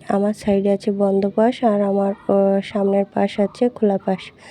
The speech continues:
তো এখন আমি যে উপরে যে দাগ দিয়েছি দাগের থেকে এখন লম্বা নিব, লম্বা হচ্ছে আটত্রিশ ইঞ্চি, আরও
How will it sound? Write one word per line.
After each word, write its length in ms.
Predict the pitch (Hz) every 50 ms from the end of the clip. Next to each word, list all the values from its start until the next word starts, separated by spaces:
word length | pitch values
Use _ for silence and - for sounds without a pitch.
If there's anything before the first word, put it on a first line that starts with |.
| - - - - - - -
তো 60 | -
এখন 240 | 233 233 - 254 254
আমি 280 | 247 240 233 233 226 226
যে 100 | 220 226
উপরে 360 | 220 214 - - 208 208 208
যে 180 | 196 - 208 202
দাগ 280 | 196 196 196 202 202
দিয়েছি 400 | 196 190 202 196 196 196 - 226
দাগের 340 | 214 208 196 196 196 196 196 - -
থেকে 220 | - 208 - 208
এখন 220 | 202 - - 208
লম্বা 460 | 208 202 202 202 196 196 196 196 196 196
নিব, 200 | 196 196 196 202
লম্বা 480 | 214 220 214 202 196 196 196 196 202
হচ্ছে 340 | 202 202 196 - - - 208
আটত্রিশ 580 | 202 196 196 - _ - 190 190 202 196 - - -
ইঞ্চি, 280 | 196 196 190 - - - 226 220 220 -
আরও 300 | 196 196 196 196 214